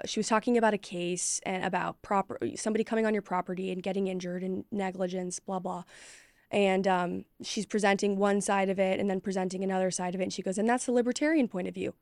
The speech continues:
Whole, whole class breaks out cackling and laughter. And I, I'm like, "Why was that funny? Why was that funny?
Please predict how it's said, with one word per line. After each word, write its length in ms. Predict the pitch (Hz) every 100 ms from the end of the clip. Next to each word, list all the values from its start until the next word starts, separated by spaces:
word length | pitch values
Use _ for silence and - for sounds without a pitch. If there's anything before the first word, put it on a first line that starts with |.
| _
Whole, 400 | - - 240 226
whole 340 | 220 - - 240
class 400 | - 202 185 - _ _ _ _
breaks 400 | 247 226 208 -
out 200 | 185 175
cackling 440 | - 185 - 185
and 100 | 185
laughter. 340 | 180 175 - 50
And 120 | 50
I, 80 | 220 _ -
I'm 100 | 240
like, 160 | 214 _ _ _ _ -
"Why 140 | 254
was 140 | 285
that 160 | - 269
funny? 400 | - 196 202 _ _ _ _ _ _ _
Why 100 | -
was 100 | 320
that 140 | - -
funny? 460 | - 202 190 -